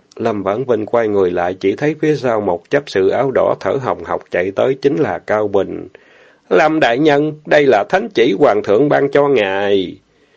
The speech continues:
Cao Bình vô cùng cẩn trọng đưa thánh chỉ tới tay hắn, dặn dò: "Hoàng thượng nói thánh chỉ này chỉ có một mình ngài có thể xem." Lâm Vãn Vinh mừng rỡ cười lớn:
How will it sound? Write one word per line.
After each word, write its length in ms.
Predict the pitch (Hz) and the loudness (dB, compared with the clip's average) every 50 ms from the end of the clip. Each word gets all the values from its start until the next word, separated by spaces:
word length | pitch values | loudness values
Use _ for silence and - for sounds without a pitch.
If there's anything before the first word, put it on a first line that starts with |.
| _ _ _ _ _ _ _ _ - | _ _ _ _ _ _ _ _ -6
Cao 180 | 117 107 104 | -4 -4 -2
Bình 240 | 98 107 95 87 85 87 | -2 -2 -2 -2 -2 0
vô 180 | 107 117 104 - | 0 0 0 0
cùng 220 | - 107 95 82 78 | 0 0 -2 -2 -2
cẩn 220 | - 90 98 123 127 | -4 -4 -4 -2 -2
trọng 260 | - 101 87 95 104 | -2 -2 -2 -2 0
đưa 180 | 107 107 104 101 | 0 0 2 0
thánh 220 | - 135 139 139 | 0 -2 -4 -2
chỉ 220 | - 101 95 101 | -2 -2 -2 -2
tới 240 | 101 101 127 143 156 151 | -2 -2 -2 -2 -2 -2
tay 220 | 123 110 98 98 | -2 -4 -4 -4
hắn, 240 | 101 123 131 151 147 | -4 -4 -4 -4 -2
dặn 280 | 107 90 87 101 104 | -4 -4 -4 -2 -2
dò: 400 | 101 92 87 87 87 85 82 82 - _ _ - - - - - _ _ _ _ | 0 0 0 0 0 -2 -2 -4 -8 _ _ -20 -20 -20 -20 -20 _ _ _ _
"Hoàng 360 | - 170 165 139 127 117 117 113 | 2 4 4 4 4 2 -2 0
thượng 280 | 117 104 107 110 139 | 2 2 2 4 4
nói 240 | 143 147 170 196 226 | 2 2 2 2 0
thánh 220 | 214 196 196 220 220 | 0 -2 -2 -2 -2
chỉ 220 | - - 226 139 | 0 0 0 0
này 280 | 165 175 131 110 101 - - | 0 0 0 0 0 0 0
chỉ 140 | 104 117 | -2 -2
có 200 | 131 - - 226 | 0 0 0 0
một 260 | 185 - 107 104 - 120 | 2 2 0 -2 0 -2
mình 220 | 117 107 110 113 | -2 0 0 0
ngài 220 | 113 107 104 101 | 0 0 0 -2
có 180 | 98 - 208 - | 0 0 0 0
thể 240 | 208 127 113 - 190 | 2 0 -2 -2 -2
xem." 580 | 185 - 160 147 147 151 151 151 147 139 123 - 135 - _ _ _ _ _ _ _ _ _ | 0 0 0 2 2 2 0 0 -2 -4 -6 -8 -12 -18 _ _ _ _ _ _ _ _ _
Lâm 280 | - 113 123 104 101 92 | -6 -6 -4 -4 -4 -4
Vãn 220 | 92 101 123 131 | -4 -4 -2 -2
Vinh 240 | 120 117 107 107 104 | -2 -2 -2 0 0
mừng 200 | 101 92 90 90 - | 0 -2 -2 -2 -2
rỡ 200 | 95 87 101 127 127 | -2 -2 0 -2 0
cười 200 | - 107 95 92 | 0 2 2 2
lớn: 420 | 90 92 98 110 123 147 180 202 | 0 0 0 0 -2 -2 -6 -8